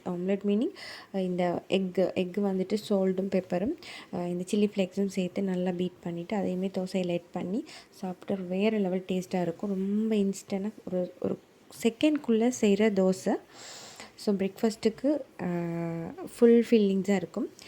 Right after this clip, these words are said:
ஆ, மார்னிங் மழை, எனக்கு தெரிஞ்சு இந்த வீக் ஃபுல்லாகவே ரொம்ப மழையாக இருக்குது. So, மார்னிங்கும் அந்த, ஆ, வெதர் வந்து ரொம்ப மழையாகவே தான் இருந்துச்சு. So, நான் அதையுமே ரெக்கார்ட் பண்ணிவிட்டு, எனக்கு வந்துட்டு இந்த கொஞ்சம்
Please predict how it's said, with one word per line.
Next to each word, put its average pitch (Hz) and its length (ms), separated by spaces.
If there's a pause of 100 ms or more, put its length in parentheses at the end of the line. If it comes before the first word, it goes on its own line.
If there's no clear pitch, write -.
(380)
ஆ, 202 40 (180)
மார்னிங் 233 600 (120)
மழை, 202 440 (880)
எனக்கு 202 360
தெரிஞ்சு 254 160
இந்த 240 200
வீக் 220 340
ஃபுல்லாகவே 220 380
ரொம்ப 233 600
மழையாக 202 480
இருக்குது. 180 260 (140)
So, 233 100
மார்னிங்கும் 220 720
அந்த, 185 580 (460)
ஆ, 190 40 (380)
வெதர் 202 400 (280)
வந்து 185 320
ரொம்ப 202 400
மழையாகவே 202 920
தான் 233 140
இருந்துச்சு. 180 520 (480)
So, 190 80
நான் 185 80
அதையுமே 202 260
ரெக்கார்ட் 196 340
பண்ணிவிட்டு, 180 220
எனக்கு 202 300
வந்துட்டு 190 160
இந்த 190 580
கொஞ்சம் 226 460